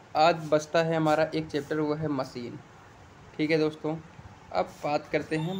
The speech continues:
मशीन के बारे में। तो जो दोस्तों मशीन है, इसका हमने कोई भी important question आप यहाँ ऐड नहीं किया है। वो क्यों? तो दोस्तों बात ऐसी है कि मशीन जो chapter है, वो most, most, most important chapter है आपके mechanics का।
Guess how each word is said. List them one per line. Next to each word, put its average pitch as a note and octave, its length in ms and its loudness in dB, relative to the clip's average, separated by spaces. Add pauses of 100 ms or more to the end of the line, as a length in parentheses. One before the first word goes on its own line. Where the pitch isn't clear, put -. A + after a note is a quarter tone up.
मशीन C3+ 340 -4
के A#2 140 -10
बारे C#3 300 -12
में। - 140 -14 (840)
तो E3 60 -6
जो D#3 140 -2
दोस्तों E3 360 -4
मशीन D#3+ 440 -2
है, C#3+ 180 -8 (140)
इसका F3 280 2
हमने D#3+ 300 -2
कोई D#3 380 0
भी D#3 200 2
important C#3+ 580 -2 (120)
question C#3 380 -4
आप C#3 320 0
यहाँ C#3+ 280 -2
ऐड C#3+ 360 2
नहीं C#3+ 120 -2
किया B2+ 260 -4
है। D#3 320 -16
वो D3+ 180 2 (180)
क्यों? D#3+ 140 -2 (760)
तो D#3 80 -4
दोस्तों D#3+ 360 -2
बात D#3+ 300 2
ऐसी D3 320 -2
है C#3+ 220 -4 (440)
कि D#3+ 80 0
मशीन D#3+ 480 0
जो D#3+ 120 0
chapter C#3 380 0
है, C#3+ 300 -2 (380)
वो D3+ 160 2
most, D3+ 440 0
most, C#3+ 400 -2 (140)
most D#3+ 360 -2
important C3 540 -2
chapter B2+ 340 -2
है C#3+ 140 -2
आपके A#2+ 300 -4
mechanics A#2 640 -8
का। - 200 -6